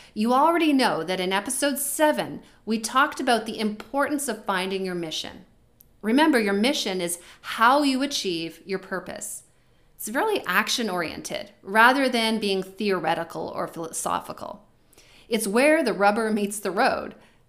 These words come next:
and it separates the successful brands from the ones that tend to disappear overnight. So how does your mission statement help you find your focus? Well,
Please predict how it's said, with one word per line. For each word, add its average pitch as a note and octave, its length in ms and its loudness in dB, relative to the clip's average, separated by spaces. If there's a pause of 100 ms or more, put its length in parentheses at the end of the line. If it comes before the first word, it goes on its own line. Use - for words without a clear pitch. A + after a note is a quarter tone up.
(100)
and F#3+ 140 -4
it F#3+ 80 -6
separates C#4+ 640 0
the G3 140 -6
successful - 840 -2
brands B2+ 600 -10 (200)
from G#3 160 2
the G#3 80 4
ones A#3 400 0
that E3+ 460 -2
tend G#3+ 260 -4
to G#3 80 -4
disappear F3+ 600 -6
overnight. D#3 520 -6 (1200)
So C#4+ 220 0
how D4 260 2
does G4 200 4
your D#4+ 80 2
mission B3+ 420 0
statement - 880 -4 (240)
help - 260 -4
you D4+ 120 2
find E3+ 280 -4
your G#3 120 -6
focus? - 640 -4 (460)
Well, A3 460 0